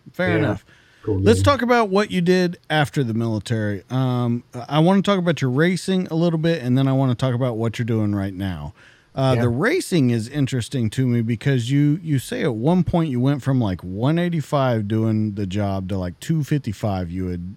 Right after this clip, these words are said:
Speaker 1: given up running, given up kind of P T and stuff, and you
Speaker 2: Yeah.
Speaker 1: got back into it. And the way you got back into it was to run hundred mile ultra marathons.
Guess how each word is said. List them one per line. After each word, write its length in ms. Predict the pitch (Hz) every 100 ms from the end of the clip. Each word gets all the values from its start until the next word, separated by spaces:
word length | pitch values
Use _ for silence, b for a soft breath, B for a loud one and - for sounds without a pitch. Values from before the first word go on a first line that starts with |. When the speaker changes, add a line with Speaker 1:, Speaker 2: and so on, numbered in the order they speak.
| -
Speaker 1:
given 260 | 139 151 156
up 160 | 131
running, 460 | 131 127 120 117 113
given 280 | 107 120 123
up 140 | 123
kind 200 | - 127
of 60 | 113
P 200 | - 123
T 280 | - 120 107
and 160 | 98
stuff, 360 | - - 98 92 b b b b
and 100 | 127
you 60 | 127
Speaker 2:
Yeah. 60 |
Speaker 1:
got 200 | 131 131
back 240 | 123 117 -
into 380 | 143 127 117
it. 160 | 92 85 b b -
And 120 | 120
the 40 |
way 120 | 139
you 160 | 151 131
got 320 | 110 143 165
back 240 | 139 127 147
into 340 | 147 123 110
it 80 | 101
was 160 | 101
to 120 | 95 110
run 340 | 107 104 98
hundred 400 | - 120 113 110
mile 260 | 110 107 101
ultra 280 | 101 98 101
marathons. 720 | 101 90 - 85 58 65 -